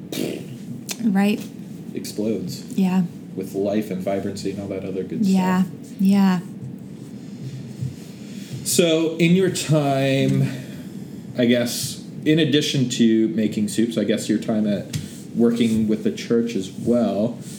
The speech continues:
Speaker 2: and perhaps even beyond that, what's something that you, like, what's an insight that you've gained that is, and you may have
Speaker 1: Mm.
Speaker 2: mentioned it already, but, like, what's one of those insights that you've gained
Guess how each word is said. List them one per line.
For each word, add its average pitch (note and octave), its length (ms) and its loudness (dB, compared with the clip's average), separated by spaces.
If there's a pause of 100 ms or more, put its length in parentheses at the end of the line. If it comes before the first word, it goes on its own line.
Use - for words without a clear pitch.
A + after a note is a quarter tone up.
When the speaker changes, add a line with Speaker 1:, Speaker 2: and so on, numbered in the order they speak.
(180)
Speaker 2:
and G#2 380 0 (320)
perhaps G#2 380 0
even F#2+ 320 0 (120)
beyond G2+ 440 4
that, G#2+ 260 4
what's B2 240 2
something B2 480 2
that G#2 200 2
you, G#2+ 600 6
like, G2+ 240 0
what's A#2 180 2
an G#2+ 100 2
insight G2+ 580 -2
that - 160 -4
you've F#2+ 240 -2
gained F2+ 380 0
that F2+ 140 -2
is, F#2 360 -2 (220)
and C3 80 8
you B2 60 10
may A2+ 160 8
have G2+ 80 6
Speaker 1:
Mm. A#2 100 4
Speaker 2:
mentioned G#2+ 480 2
it F#2 100 2
already, F#2+ 400 0
but, F#2+ 140 -4
like, F#2+ 180 -2
what's A2 460 0 (460)
one B2+ 120 4
of C3 80 4
those A#2+ 200 4
insights A2 500 0
that F#2 140 0
you've G2 260 -2
gained F2+ 600 0